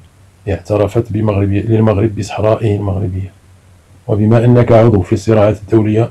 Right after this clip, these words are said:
اذهب وابحث عن مراسلات اعتراف إسرائيل إلى الأمم المتحدة. أما أنتم يا أعداء الوطن في الداخل والخارج فلا عزاء لكم، واغلقوا أفواهكم وأبواقكم فيما يخص هذا الموضوع. أرأيتم يا مسلمين،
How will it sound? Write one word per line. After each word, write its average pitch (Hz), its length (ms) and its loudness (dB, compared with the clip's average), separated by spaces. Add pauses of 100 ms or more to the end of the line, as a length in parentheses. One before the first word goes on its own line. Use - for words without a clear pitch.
اذهب 113 280 4
وابحث 113 420 0 (140)
عن 113 120 -2
مراسلات 107 580 -2
اعتراف 104 380 -4
إسرائيل 107 440 -4 (400)
إلى 110 120 2
الأمم 107 200 -2
المتحدة. 101 580 -6 (920)
أما 110 280 2
أنتم 113 240 0
يا 110 160 0
أعداء 104 240 -2
الوطن 104 380 -2
في - 80 -10
الداخل 101 380 -6
والخارج 101 580 -4 (140)
فلا 104 280 0
عزاء 104 340 -2
لكم، 104 300 -6 (720)
واغلقوا 101 480 0
أفواهكم 104 520 0
وأبواقكم 104 680 -2
فيما 110 260 -2
يخص 101 320 -6
هذا 101 180 0
الموضوع. 95 400 -4 (1120)
أرأيتم 110 500 4
يا 117 60 4
مسلمين، 110 540 0